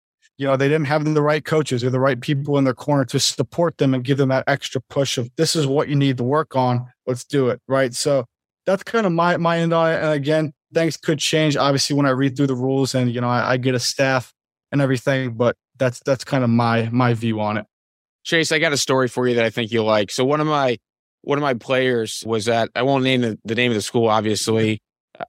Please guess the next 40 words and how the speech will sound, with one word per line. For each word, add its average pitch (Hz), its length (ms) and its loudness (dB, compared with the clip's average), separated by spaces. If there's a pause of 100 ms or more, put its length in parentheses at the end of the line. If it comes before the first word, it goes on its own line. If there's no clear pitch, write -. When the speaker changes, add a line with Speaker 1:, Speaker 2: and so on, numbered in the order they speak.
Speaker 2:
off 120 280 0
the 110 120 2
air, 104 120 2
<laughs> - 20 2
I'll 120 60 2
tell 110 260 -2
you, 107 200 0
'cause 117 220 -2
the 120 100 0
coaches 113 340 -2
aren't 113 140 2
even 101 120 2
there 107 140 0
Speaker 1:
<laughs> 117 40 0
Speaker 2:
anymore. 104 480 -4 (200)
They're 120 160 0
not 120 160 2
even 110 140 0
there 110 120 2
anymore. 104 360 0
But 120 340 0
he 147 180 0
sat 151 280 -2
down, 135 340 0
like, 120 200 0
in 123 100 2
a 113 160 0
boardroom 123 640 0
type 123 260 0
setting, 123 600 0 (120)
you 117 140 -4
know, 113 160 -2
in 107 120 0
the 95 140 -2
conference 120 520 0
room 120 240 2
with 120 160 0
the 113 100 0
coaches, 120 600 0
and 107 460 0